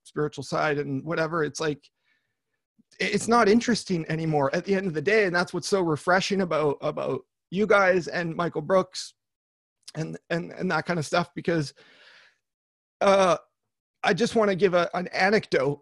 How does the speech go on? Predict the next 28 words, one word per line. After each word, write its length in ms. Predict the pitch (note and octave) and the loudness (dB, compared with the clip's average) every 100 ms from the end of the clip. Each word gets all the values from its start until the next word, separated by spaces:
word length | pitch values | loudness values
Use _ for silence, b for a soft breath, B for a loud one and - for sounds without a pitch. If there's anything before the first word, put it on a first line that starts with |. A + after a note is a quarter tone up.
| - | -10
Kind 200 | F#3 F3 | -6 -4
of 60 | E3 | -2
my, 260 | F3 D#3+ | -2 -2
my 240 | D#3 E3 D3+ | -2 -4 -4
long-term 640 | F3+ G3 F#3 E3+ G3 A#3 | -2 0 0 0 2 2
personal 400 | F3 D#3+ F3 D#3 | 2 -4 -4 -8
experience 580 | C#3+ - E3+ C3+ D3 C#3 | -8 -4 -4 -4 -6 -6
with 120 | C#3+ | -4
integral 440 | C#3+ C#3+ D3 E3+ | -4 -6 -2 0
is, 160 | F3+ C#3 | 0 -4
you 80 | E3+ | -6
know, 60 | B2+ | -4
I 80 | |
discovered 480 | E3 E3 - G3+ G3 | -4 -4 2 2 4
it 80 | F#3+ | 0
in 60 | G3+ | 0
the 80 | |
nineties. 560 | F#3+ F3 F#3 F#3+ G3 - | 0 0 0 0 -2 -2
Like 160 | - F#3 | -4 0
a 40 | |
lot 160 | D#3+ D#3 | 0 0
of 80 | |
people, 380 | C#3 D#3+ F3 F#3 | -2 -4 -2 0
I 60 | E3+ | 0
was 120 | C#3 | -2
attracted 480 | C#3+ D#3 D3 E3 D3 | -4 0 -2 -2 -6
to 120 | C#3+ | -6
the 460 | D3 D#3+ D#3 D3 | -8 -8 -6 -6